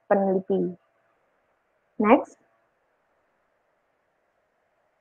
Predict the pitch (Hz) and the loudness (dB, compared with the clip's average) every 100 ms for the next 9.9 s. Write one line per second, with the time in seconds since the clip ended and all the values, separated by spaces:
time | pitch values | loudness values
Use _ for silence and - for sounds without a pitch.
0 | _ _ _ _ _ _ _ _ _ 254 | _ _ _ _ _ _ _ _ _ 6
1 | 240 226 220 226 233 349 302 294 294 285 | 8 8 8 10 10 8 4 6 6 8
2 | 277 277 262 262 233 330 349 202 226 247 | 8 8 8 6 6 2 0 4 6 6
3 | 240 226 226 311 247 208 247 247 233 202 | 6 6 6 6 6 6 4 4 4 4
4 | 196 196 202 220 196 185 190 196 202 190 | 2 0 6 8 6 2 -6 -6 -6 -4
5 | 196 233 311 349 - - 220 240 269 262 | 0 2 2 0 -10 -10 0 6 6 8
6 | 247 240 196 185 190 240 - 233 226 220 | 4 4 0 2 6 6 6 2 2 2
7 | 202 202 214 262 - 233 254 294 285 262 | 0 4 6 6 6 2 2 2 4 4
8 | 247 214 190 - 208 277 - _ _ 247 | 2 -4 -6 -4 -2 -2 -4 _ _ 6
9 | 285 269 247 247 196 180 214 285 | 8 8 6 2 0 6 8 8